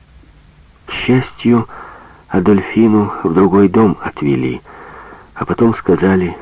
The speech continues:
чтобы она шла к моей маме. Хорошо, что ее не было. «Ты Мария Пия, ты же знаешь меня».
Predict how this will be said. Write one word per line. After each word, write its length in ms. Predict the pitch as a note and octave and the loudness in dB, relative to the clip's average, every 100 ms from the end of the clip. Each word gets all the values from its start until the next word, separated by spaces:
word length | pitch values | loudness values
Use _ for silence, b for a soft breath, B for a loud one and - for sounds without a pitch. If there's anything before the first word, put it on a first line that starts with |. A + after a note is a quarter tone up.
| - | -14
чтобы 300 | - D2+ D#2+ | -6 -2 0
она 200 | D#2 D#2+ | 0 -2
шла 300 | - E2 D#2 - | -4 -4 -6 -8
к 100 | - | -6
моей 360 | D2+ C#2+ C#2+ | -4 -4 -4
маме. 420 | C#2+ C#2+ D2 B1 - b b b b b b b b b _ _ | -6 -6 -6 -10 -16 b b b b b b b b b _ _
Хорошо, 460 | - G2+ G#2+ - | -8 -6 -4 -4
что 160 | - - | -4 -6
ее 200 | C2 B1+ | -6 -6
не 220 | C2 C#2 | -6 -6
было. 240 | C2 A#1 - b b b b b b b _ _ _ _ _ - _ _ _ _ _ - | -8 -12 -14 b b b b b b b _ _ _ _ _ -20 _ _ _ _ _ 2
«Ты 240 | E2+ F2+ | 4 4
Мария 480 | E2 D#2+ D#2 F#2 F2 | 4 2 4 4 4
Пия, 600 | - G#2+ G#2+ C#2+ B1 - - b b b b b b b b b _ _ | 2 0 2 0 -4 -8 -14 b b b b b b b b b _ _
ты 180 | - - | -4 -4
же 160 | - G1+ | -4 -10
знаешь 480 | G#1 C2 E2 - - | -10 -10 -10 -12 -10
меня». 460 | A#1+ A#1+ A#1 A#1 | -6 -6 -8 -10